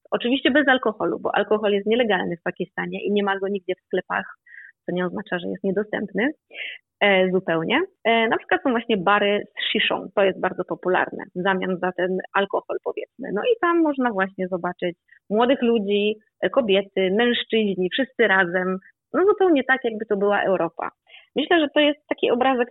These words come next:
który się nie rzuca, y, do głowy od razu, jak się myśli o Pakistanie, a jednak, a jednak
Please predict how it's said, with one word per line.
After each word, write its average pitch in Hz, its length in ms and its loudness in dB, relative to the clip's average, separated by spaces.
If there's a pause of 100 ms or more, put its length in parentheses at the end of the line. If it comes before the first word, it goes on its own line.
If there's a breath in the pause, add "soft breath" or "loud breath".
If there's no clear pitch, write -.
który 247 220 0
się 240 180 0
nie 254 180 4
rzuca, 196 440 0 (120)
y, 185 340 2 (380)
do 214 100 4
głowy 208 340 4
od 202 140 0
razu, 202 240 0
jak 185 180 -2
się 190 100 -8
myśli 190 280 -4
o 196 100 -4
Pakistanie, 233 600 -2 (140)
a 226 60 0
jednak, 247 600 -2 (440 loud breath)
a 208 80 0
jednak 370 300 0